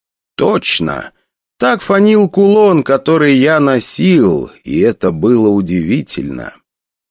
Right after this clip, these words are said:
Похоже, эту портальную арку создали на основе магии кулона странника, а может, и сам странник приложил к его появлению свою руку.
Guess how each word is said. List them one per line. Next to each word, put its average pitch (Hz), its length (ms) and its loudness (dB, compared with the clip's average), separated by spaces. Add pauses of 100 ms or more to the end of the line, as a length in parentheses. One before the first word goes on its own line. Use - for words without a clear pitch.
(360)
Похоже, 233 440 2
эту 220 200 -2
портальную 196 680 0
арку 190 320 0
создали 170 500 2
на 165 160 2
основе 160 460 0
магии 156 400 2
кулона 143 500 2
странника, 117 880 -2
а 65 60 -6
может, 87 420 -4
и 80 80 0
сам 180 540 0
странник 143 720 0
приложил 113 560 2
к - 80 -10
его 92 260 0
появлению 90 800 0
свою 73 500 -4
руку. 65 580 -14